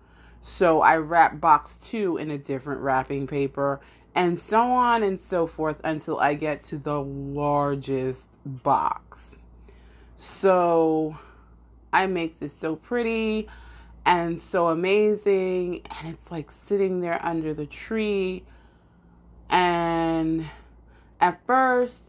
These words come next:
you know, I'm a big proponent, and, and, and this is the way my,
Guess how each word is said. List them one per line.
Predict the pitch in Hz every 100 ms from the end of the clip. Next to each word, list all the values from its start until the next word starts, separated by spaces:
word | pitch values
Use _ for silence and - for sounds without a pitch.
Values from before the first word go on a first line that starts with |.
| _ _ - -
you | 214
know, | 202 180 165 - - _ -
I'm | 247 453
a | -
big | 277 226
proponent, | 220 190 185 180
and, | - 175 170
and, | 165 165 - -
and | 175 180
this | 220 302
is | 277
the | 202
way | 180 165
my, | 160 156 156 151